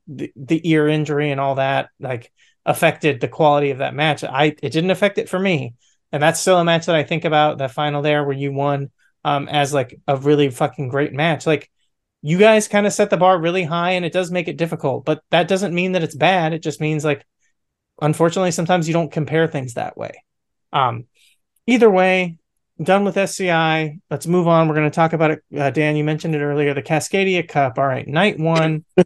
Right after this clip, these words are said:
We got Dan Makabe <laughs> versus Artem-, no, um, if you guys have any other final thoughts about this, about anything else you wanna mention before we head out,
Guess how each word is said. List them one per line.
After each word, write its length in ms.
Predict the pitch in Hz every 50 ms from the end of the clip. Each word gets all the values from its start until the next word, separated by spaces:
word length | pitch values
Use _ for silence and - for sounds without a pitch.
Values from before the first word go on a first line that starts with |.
| -
We 80 | - 160
got 280 | - 160 143 131 120 -
Dan 240 | 180 196 202 -
Makabe 640 | 185 180 170 165 165 180 165 160 156 156 156 151 139
<laughs> 0 |
versus 320 | 165 143 127 - 147 127 -
Artem-, 280 | 151 156 170 165 - -
no, 240 | 165 165 151 147
um, 340 | 151 156 151 151 147 147 147 - _ _ _ _ _ _ _ _ _ -
if 100 | 175 175
you 60 | 202
guys 180 | 226 220 208
have 140 | 214 214 196
any 120 | 196 196 196
other 180 | 196 196 180
final 280 | - - 190 180 180 165
thoughts 320 | - 185 180 175 170 -
about 220 | 170 165 160 156 -
this, 320 | 180 175 175 170 165 -
about 180 | 160 156 147 156
anything 340 | 160 160 156 147 160 156
else 200 | 147 147 143 -
you 40 | 156
wanna 140 | 156 147 139
mention 340 | 139 143 143 135 - 151 139
before 220 | 135 120 156 151
we 120 | 143 139 131
head 180 | 135 139 139
out, 280 | 139 131 135 143 -